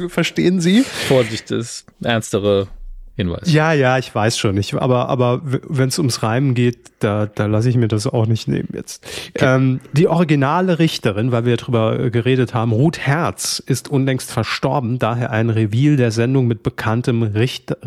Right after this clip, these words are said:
Speaker 1: äh,
Speaker 2: Revival.
Speaker 1: bekanntes Richt-, was hab ich gesagt?
Speaker 2: Reveal.
Speaker 1: Ach so, nee, Revival, äh, war noch bei Mask Singer. Ähm, der Sendung mit bekanntem Richtergesicht,
Speaker 2: Mhm.
Speaker 1: wohl cleverer, als hier ein neues Gesicht zu platzieren.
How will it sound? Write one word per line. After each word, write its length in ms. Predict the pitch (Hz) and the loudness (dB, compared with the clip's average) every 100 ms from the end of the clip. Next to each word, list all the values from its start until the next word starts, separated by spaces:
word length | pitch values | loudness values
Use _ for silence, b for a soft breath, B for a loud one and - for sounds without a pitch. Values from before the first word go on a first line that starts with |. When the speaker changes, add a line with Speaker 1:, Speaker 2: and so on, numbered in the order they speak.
| 147 | -8
Speaker 1:
äh, 40 | 139 | 0
Speaker 2:
Revival. 360 | 104 92 98 | 2 4 2
Speaker 1:
bekanntes 460 | - - 127 127 110 | 0 0 0 -2 -2
Richt-, 280 | 127 - - - _ _ _ _ _ _ _ _ _ _ _ _ _ _ _ - | -2 -4 -18 -20 _ _ _ _ _ _ _ _ _ _ _ _ _ _ _ -6
was 100 | 113 | -4
hab 80 | 95 | -2
ich 140 | 92 | -2
gesagt? 300 | 127 127 123 | 0 0 -2
Speaker 2:
Reveal. 480 | 113 101 123 120 78 - b _ _ _ _ b b b b b | 0 2 4 2 0 -6 b _ _ _ _ b b b b b
Speaker 1:
Ach 100 | 92 | 0
so, 160 | 127 101 | 2 2
nee, 160 | 101 | 0
Revival, 580 | 101 107 117 113 131 127 | 0 0 0 0 0 0
äh, 80 | 123 - | -2 -4
war 240 | - 120 113 | -6 -2 -2
noch 80 | 113 | -2
bei 140 | 113 | -2
Mask 260 | 107 98 - | 0 -2 -2
Singer. 240 | 120 98 - B B B | -2 -2 -4 B B B
Ähm, 340 | 120 110 113 | -2 0 0
der 140 | 127 113 | 0 2
Sendung 260 | 123 143 | 0 0
mit 160 | 120 - | -2 -4
bekanntem 460 | - - 143 147 | -4 -4 -2 -2
Richtergesicht, 920 | 120 127 - 131 104 90 101 127 - - B B B _ _ - | 0 -2 -2 -4 -4 -2 -2 -2 -8 -14 B B B _ _ 0
Speaker 2:
Mhm. 100 | 95 | 4
Speaker 1:
wohl 180 | 117 | 4
cleverer, 560 | 98 - 120 147 139 139 | 2 0 2 2 0 0
als 200 | 117 - | 0 0
hier 160 | - 131 | 0 0
ein 120 | 110 | 2
neues 300 | 110 127 - | 2 2 0
Gesicht 340 | 113 117 - | -2 -2 -2
zu 100 | - | -8
platzieren. 600 | - 104 - - 107 87 | -4 -6 -4 -2 0 -2